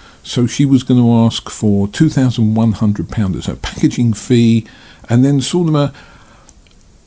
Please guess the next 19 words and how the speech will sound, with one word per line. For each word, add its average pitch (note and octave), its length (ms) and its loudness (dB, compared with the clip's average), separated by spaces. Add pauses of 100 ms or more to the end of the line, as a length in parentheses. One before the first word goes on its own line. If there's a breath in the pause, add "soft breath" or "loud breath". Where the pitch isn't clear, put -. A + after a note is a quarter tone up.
(120)
um, B2+ 320 2
project F3 500 2
management B2+ 720 2
fee A#2+ 300 2
of G#2+ 120 2
eight A#2+ 240 0
hundred A2 400 0
quid G#2+ 220 0
on G2 140 2
top - 280 -6
of F#2+ 180 -4
that. - 600 -6 (180)
And, A2+ 180 4
and A2+ 260 0
when C3+ 120 2
I D3+ 80 2
say B2+ 240 0
project - 480 -6
management, F#2 500 -2